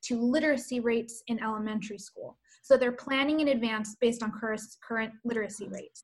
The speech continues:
It matters that you see, you're reading to your children books that they can see themselves in and see a future for themselves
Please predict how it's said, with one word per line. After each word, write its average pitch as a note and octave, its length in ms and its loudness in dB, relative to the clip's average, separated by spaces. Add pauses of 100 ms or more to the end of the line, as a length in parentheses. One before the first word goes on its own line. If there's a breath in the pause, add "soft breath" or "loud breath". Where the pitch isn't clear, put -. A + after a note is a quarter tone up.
It F#4 240 4
matters E4 600 6
that B3 140 -2
you C4 120 0
see, C#4 540 -6
you're C#4+ 160 4
reading D#4+ 260 2
to D#4 100 0
your C4+ 100 4
children A3 600 -2 (300)
books D4 200 8
that C4+ 140 2
they C#4 100 4
can A#3+ 140 6
see C4+ 220 0
themselves G#3 420 0
in F#3 200 -10
and A#3 120 4
see B3+ 180 0
a A#3 40 4
future A3 580 -2 (260 loud breath)
for A#3+ 300 4
themselves G3 600 -4